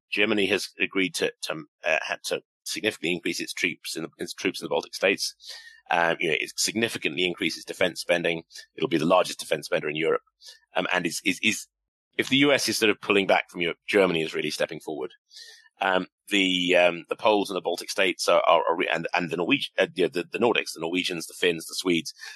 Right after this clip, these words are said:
really thinking very seriously about all of society defense. Um, you know, discussions over, you know,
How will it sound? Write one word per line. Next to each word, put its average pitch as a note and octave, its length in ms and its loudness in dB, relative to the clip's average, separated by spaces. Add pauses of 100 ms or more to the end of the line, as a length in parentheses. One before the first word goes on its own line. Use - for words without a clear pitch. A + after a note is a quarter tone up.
(120)
really B2 220 6
thinking F#2+ 280 0
very F2+ 240 4
seriously E2 520 0
about D2+ 280 2
all F#2+ 180 0
of E2+ 100 -4
society - 540 0
defense. - 500 -4 (640)
Um, F#2+ 180 0
you A#2 80 2
know, F2 80 2
discussions G#2 440 0
over, G#2 180 4
you A#2+ 80 -2
know, - 120 -2